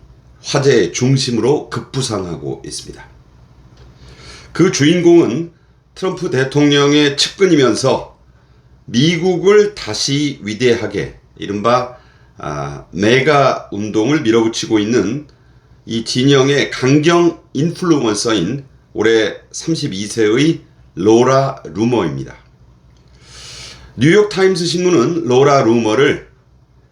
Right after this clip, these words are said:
통제 불가능한 트럼프 정권의 그림자 권력이라고까지 표현했습니다. 아, 그녀는 지난 한국 대선 기간 중에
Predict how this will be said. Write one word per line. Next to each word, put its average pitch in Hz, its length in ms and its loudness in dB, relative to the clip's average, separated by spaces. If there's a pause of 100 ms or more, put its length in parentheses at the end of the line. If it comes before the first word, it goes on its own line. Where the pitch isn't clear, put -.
(140)
통제 202 480 2
불가능한 139 760 0
트럼프 185 380 -6
정권의 139 760 -2 (320)
그림자 143 920 2
권력이라고까지 110 1500 -2 (420)
표현했습니다. 107 840 -6 (1700)
아, 107 160 0
그녀는 165 460 4
지난 147 300 0
한국 180 400 -4
대선 143 320 0
기간 120 280 -2
중에 117 600 -4